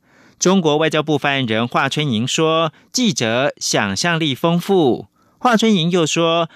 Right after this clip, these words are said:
，“俄罗斯是一个独立自主的大国，他根据自己的战略判断跟利益，独立的决定其政策跟行动。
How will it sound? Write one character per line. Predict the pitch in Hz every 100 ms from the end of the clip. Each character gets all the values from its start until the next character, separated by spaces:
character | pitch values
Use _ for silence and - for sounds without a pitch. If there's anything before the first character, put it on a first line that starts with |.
| -
，“俄 | 131
罗 | 175 190
斯 | 202
是 | 202 202
一 | 175
个 | 151
独 | 135 120 143
立 | 190 175 143
自 | - 226
主 | 139 98
的 | 110
大 | 160 151
国， | 131 113 107 113 135 - - -
他 | - 214
根 | 233 226
据 | 226 185
自 | 214
己 | 160 113
的 | 127 127
战 | - 208 175
略 | 156 127
判 | 151 139
断 | 131 143 120
跟 | 156 165
利 | 185 165
益， | 143 202 147 - _
独 | 127 123
立 | 165 196
的 | 151 139 113 107 -
决 | 127 113 139
定 | 208 170 -
其 | - 113 113 151 -
政 | 226 180
策 | 139 127
跟 | 117 147
行 | - 98 107
动。 | 165 147 113 -